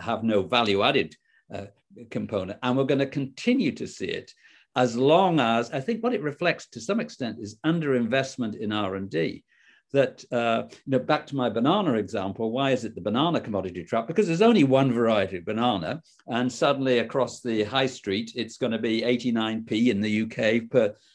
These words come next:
uh, uh, per kilo. You see that item by item across, uh, vegetables. And what we need is, uh, a, s-, something, a product, preferably that I own,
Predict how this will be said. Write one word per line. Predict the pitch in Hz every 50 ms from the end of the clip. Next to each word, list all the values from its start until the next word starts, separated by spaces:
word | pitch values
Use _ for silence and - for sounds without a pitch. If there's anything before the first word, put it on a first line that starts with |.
| _ -
uh, | 127
uh, | 131 - 123 123 127 131 131
per | 123 - 139 127
kilo. | - - 208 208 160 110 95 95 - -
You | - 127 120
see | - - - - 214 240 208
that | 165 127 110 104 107 - - - _ _ _ _ _ _ -
item | 139 143 170 170 170 - 175 147 139 135 120
by | 120 110 110 113
item | 120 143 175 175 170 - 95 78 80 82
across, | 92 - - 123 107 - - - -
uh, | 113 98 98 107 110
vegetables. | 107 120 107 101 - - 104 - - - - - - _
And | - 120 123 135
what | 135 139 113
we | 110 113 120
need | 147 202 262 277 226 170 123 117
is, | 113 120 113 113 107 104 104 - - - -
uh, | 110 110 110 110 - _ _ _ -
a, | 120 120 117 113 113 110 - _ -
s-, | - - - _ -
something, | - - - 208 196 190 - - 127 127 123
a | - 131
product, | - - - - 208 175 139 107 - - - _ _ _ _ _ _ _ _ _ -
preferably | 160 160 156 - - 220 226 226 208 185 165 151
that | 139 120 139 131 - -
I | 147 151 147 139 127 123 -
own, | - 202 220 190 113 87 - - - 156 165